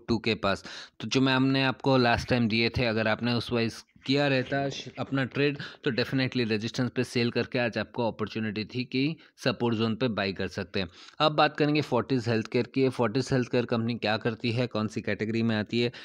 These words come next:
ये सारा इन्फॉर्मेशन जानने के लिए आप ये ऊपर दिए हुए लिंक पे ज़रूर देखिए। Fortis Healthcare का मैंने लास्ट टाइम वीडियो बनाया था चार अक्टूबर दो हज़ार इक्कीस, जब इसकी क्लोजिंग थी टू एटी पॉइंट टू ज़ीरो।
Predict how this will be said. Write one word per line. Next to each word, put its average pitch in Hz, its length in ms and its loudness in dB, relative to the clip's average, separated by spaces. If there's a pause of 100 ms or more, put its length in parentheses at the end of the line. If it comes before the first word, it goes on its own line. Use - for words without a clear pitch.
(220)
ये 147 60 0
सारा 147 280 2
इन्फॉर्मेशन 135 520 2
जानने 117 260 0
के - 120 -2
लिए 120 120 4
आप 104 180 0
ये 113 60 2
ऊपर 110 260 0
दिए 107 180 0
हुए 104 100 0
लिंक 98 220 -4
पे 107 120 0
ज़रूर 101 360 -2
देखिए। 117 360 -2 (380)
Fortis 143 400 4
Healthcare 139 360 2
का 139 100 2
मैंने 135 200 2
लास्ट 113 260 2
टाइम 127 120 2
वीडियो 120 200 2
बनाया 117 220 0
था 120 120 -2
चार 131 360 4
अक्टूबर 113 360 2
दो 101 160 2
हज़ार 98 240 2
इक्कीस, 131 340 0 (320)
जब 143 140 4
इसकी 139 240 0
क्लोजिंग 127 440 2
थी 139 100 2
टू 135 200 4
एटी 123 380 0 (100)
पॉइंट 123 280 0
टू 113 160 2
ज़ीरो। 95 340 -2